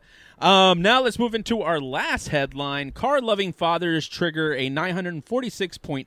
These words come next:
eight nine percent increase in flashlight phobia among adolescents. Uh, dads being unhappy about how we hold flashlights is a meme as old as time,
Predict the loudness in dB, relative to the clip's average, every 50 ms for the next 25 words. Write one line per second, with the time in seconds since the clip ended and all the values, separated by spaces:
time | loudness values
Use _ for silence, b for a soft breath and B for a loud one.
0 | _ -6 -6 -6 -6 -6 -6 -4 -4 -4 -6 -6 -6 -6 -4 -6 -6 -6 -8 -10
1 | -10 -8 -8 -6 -6 -6 -8 -10 -12 -14 -14 -14 -12 -10 -6 -4 -2 -2 -2 -4
2 | -4 -2 -2 -2 -4 -4 -2 -2 -2 0 -2 -2 -2 -2 -4 -4 -8 b b b
3 | b b b -4 -4 -2 0 0 0 0 0 -2 -4 -6 -6 -4 -4 -4 -4 -4
4 | -4 -4 -4 -4 -4 -6 -10 -16 -16 -16 -18 -20 -20 -20 -20 -20 -20 -20 _ _
5 | _ _ _ _ _ B B B B B B B B B B 2 4 4 4 4
6 | 2 2 2 2 0 0 -4 -4 -4 -2 -2 -2 -2 -2 -2 -2 0 0 0 2
7 | 0 0 0 0 0 0 -2 -2 0 0 0 0 -2 -2 -2 -2 0 0 0 0
8 | 0 0 -2 -2 -4 -6 -2 0 0 0 0 -2 -2 -2 -2 -2 -4 -6 -10 -12
9 | -10 -10 -8 -8 -8 -6 -4 -4 -4 -4 -4 -6 -6 -8 -8 -8 -6 -4 -4 -4
10 | -4 -6 -8 -12 -12 -4 -2 0 0 2 2 0 0 -2 -6 -10